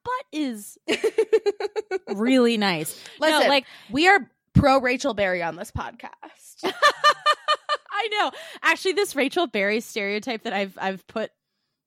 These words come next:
Speaker 1: onto her, it makes me like her more now, <laughs> I think.
Speaker 2: You like, you get it now.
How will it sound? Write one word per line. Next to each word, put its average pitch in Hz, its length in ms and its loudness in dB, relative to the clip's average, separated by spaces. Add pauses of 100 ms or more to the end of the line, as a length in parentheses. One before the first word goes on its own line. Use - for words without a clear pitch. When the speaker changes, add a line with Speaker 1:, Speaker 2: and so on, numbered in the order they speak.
(240)
Speaker 1:
onto 202 260 -2
her, 262 440 0 (220)
it 220 120 -4
makes 208 240 -4
me 233 100 -6
like 196 200 -2
her 180 100 -6
more 151 220 -6
now, 127 240 -2
<laughs> - 40 -6
I 330 120 4
think. - 500 -4 (1500)
Speaker 2:
You 262 160 -2
like, 247 320 0
you 247 140 -6
get 220 240 -4
it 196 160 -4
now. 165 540 -10